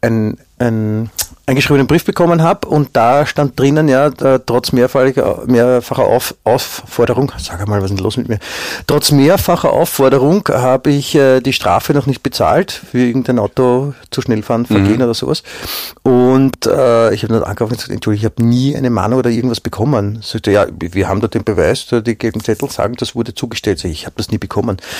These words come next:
Speaker 1: Und dann hab ich da weiter nachgeforscht und bin draufgekommen, ja, es sind ja öfter Sachen nicht angekommen. Und dann hat sich herausgestellt, dass der Postler, äh, der war zu faul, um zu läuten oder ins Büro zu kommen und hat einfach geschrieben, „Niemand da.“
Speaker 2: Mhm.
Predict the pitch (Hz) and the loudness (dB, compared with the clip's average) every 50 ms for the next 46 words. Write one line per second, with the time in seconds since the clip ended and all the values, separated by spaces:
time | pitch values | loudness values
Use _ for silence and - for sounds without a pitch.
0 | - - - - - - - - 135 139 143 - 170 135 120 - 139 123 107 95 | -10 -10 -10 -12 -12 -4 -2 0 2 2 2 2 2 2 2 4 4 2 2 2
1 | 101 - - - - 135 151 175 - - 143 131 131 127 131 - - - 147 139 | 0 -2 -4 -2 0 2 2 2 2 0 -2 0 0 0 0 -2 -4 -2 0 2
2 | 135 131 135 147 139 - - 131 127 120 104 107 - - - - - - 117 - | 2 4 4 2 0 0 0 0 0 2 0 -2 -4 -6 -8 -6 -4 -4 -4 -4
3 | 139 139 - - - 127 127 - - 123 135 170 202 - _ _ - - _ _ | -4 -6 -4 -4 -4 -4 -4 -2 -2 -2 -2 -2 -2 -6 _ _ -20 -20 _ _
4 | _ _ _ _ _ _ _ _ _ - 131 123 131 131 131 - 151 139 127 131 | _ _ _ _ _ _ _ _ _ -2 0 0 2 0 0 0 0 2 2 2
5 | 113 - - - - - 143 131 - - - - 117 - - 101 147 151 - - | 2 2 0 -2 0 0 0 0 0 -2 -2 -2 -2 -2 -2 -2 -2 -2 -2 0
6 | 127 120 151 226 247 - - - - - - - - - - 127 131 131 135 135 | 2 2 2 2 -2 -6 -12 -20 -20 -20 -20 -20 -18 -4 0 2 2 4 4 4
7 | 135 139 139 - - - 135 120 127 - - - - 101 95 107 131 - - 143 | 4 4 2 2 2 0 2 2 2 0 -2 -2 0 2 2 4 2 2 0 -2
8 | 143 - - _ _ _ _ - - 131 117 101 104 107 - - 165 151 143 139 | -2 -2 -6 _ _ _ _ -2 0 2 4 4 2 2 2 0 2 4 4 2
9 | 120 - - 131 107 101 104 - - 127 - 131 123 120 135 143 156 180 175 - | 2 0 0 0 0 0 0 -2 -6 -4 -2 0 0 2 2 2 2 0 0 0
10 | - 117 117 - 139 131 120 147 147 143 - - - - - - 131 131 139 135 | 0 0 2 2 2 2 2 0 0 -2 -2 -6 -12 -6 -2 0 0 2 2 4
11 | 127 120 120 120 110 - 92 - - 147 226 262 - _ _ _ _ - 98 95 | 4 4 2 0 0 0 0 2 2 2 0 -2 -4 _ _ _ _ 0 0 2
12 | 101 110 117 | 2 0 0